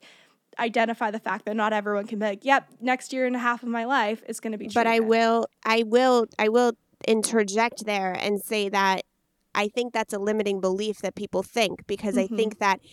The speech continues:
Speaker 2: if you do get to the age, let's say, of thirty-five and you have a family and a career and your mental health is debilitating so much and you say to yourself, "Well,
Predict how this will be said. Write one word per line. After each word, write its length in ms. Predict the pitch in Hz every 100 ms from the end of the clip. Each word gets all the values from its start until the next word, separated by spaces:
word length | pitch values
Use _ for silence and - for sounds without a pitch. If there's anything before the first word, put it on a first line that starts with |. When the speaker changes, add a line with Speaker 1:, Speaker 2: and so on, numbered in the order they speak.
| - _
Speaker 2:
if 180 | - 226
you 160 | 226 233
do 220 | 208 254
get 160 | 220 -
to 60 |
the 120 | 208
age, 280 | 175 196 190
let's 260 | 196 190 -
say, 260 | 196 180
of 120 | 185 -
thirty-five 580 | 190 185 - 180 180
and 160 | 175 190
you 60 | 185
have 100 | 185
a 60 |
family 420 | 185 196 190 185
and 80 | 185
a 60 | 185
career 380 | - 208 226 196
and 180 | 196
your 100 | 190
mental 300 | 185 190 190
health 200 | 190 185
is 80 | 196
debilitating 580 | 190 190 185 190 190 185
so 180 | 190 185
much 240 | 208 196
and 100 | 185
you 80 | 190
say 140 | 202
to 60 | 185
yourself, 320 | 185 190 175
"Well, 100 | 196